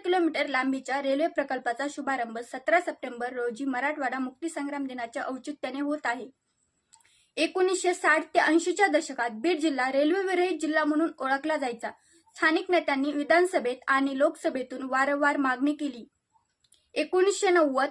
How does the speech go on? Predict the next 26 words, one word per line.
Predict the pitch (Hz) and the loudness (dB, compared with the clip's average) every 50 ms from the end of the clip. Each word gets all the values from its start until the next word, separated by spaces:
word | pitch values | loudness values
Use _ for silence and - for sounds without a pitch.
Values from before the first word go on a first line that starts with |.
| - | 2
ते | 311 302 | 2 4
दोन | 302 302 320 339 330 | 6 6 6 6 6
हजार | 370 330 277 269 269 | 6 4 2 0 -2
या | 269 - 294 320 | 0 0 -2 -2
काळात | 330 - 294 262 254 262 269 226 | 0 0 2 2 2 0 -2 -4
बीड | 226 302 311 269 | -4 -4 -4 -2
जिल्ह्याचे | 285 294 285 269 269 240 - 277 | -4 -4 -4 -4 -4 -4 -6 -8
नेते | 262 160 - - 269 | -8 -8 -8 -8 -8
गोपीनाथ | 269 240 262 262 - 302 302 330 349 339 311 | -6 -6 -6 -6 -2 0 2 2 2 2 0
मुंडे | 285 269 269 262 294 269 262 | 0 0 0 -2 -4 -4 -4
यांनी | 262 254 247 254 262 269 277 | -2 -2 -2 -2 -4 -4 -4
रेल्वेसाठी | 254 262 277 294 311 349 349 311 277 - 302 | -4 -4 -2 -2 -2 -2 -4 -6 -6 -6 -8
सातत्याने | 294 - 285 254 254 - 254 - - 247 247 269 | -6 -4 -6 -6 -6 -8 -10 -8 -8 -8 -8 -8
प्रयत्न | 262 - 240 240 240 - - | -8 -6 -6 -6 -6 -8 -10
केले. | 269 269 269 240 226 214 - _ _ _ _ _ _ _ _ _ _ _ _ _ _ _ _ _ _ _ _ _ _ _ _ _ _ _ _ - - _ _ _ _ _ | -10 -10 -10 -10 -10 -12 -14 _ _ _ _ _ _ _ _ _ _ _ _ _ _ _ _ _ _ _ _ _ _ _ _ _ _ _ _ -20 -20 _ _ _ _ _
त्यांच्या | - 302 302 302 311 330 | 4 4 6 6 4 2
प्रत्येक | 320 320 320 320 320 - 403 415 320 | 4 6 4 4 4 2 -2 0 2
भाषणातून | 302 359 359 339 - 339 285 277 - 302 302 294 | 4 2 2 2 2 -2 -2 0 0 0 0 2
बीडला | 285 294 320 311 349 370 359 | 2 2 4 6 6 6 6
रेल्वे | 349 339 330 320 349 381 415 | 6 4 4 2 2 0 0
हवीच | - 359 330 285 320 339 339 - - - | 2 2 2 4 4 2 0 -2 -2 0
हा | 339 349 | 2 2
मुद्दा | 392 381 359 269 220 226 262 262 269 - - - - _ - | 4 4 0 0 2 0 -2 -2 -2 -6 -14 -20 -20 _ 4
ठळकपणे | - 339 359 370 403 - - 339 302 294 311 | 8 8 8 8 6 4 2 2 2 4 2
मांडला | 294 277 262 254 254 269 285 | 2 2 2 2 2 0 0
गेला. | 285 262 254 233 226 - | 0 -2 -4 -4 -6 -6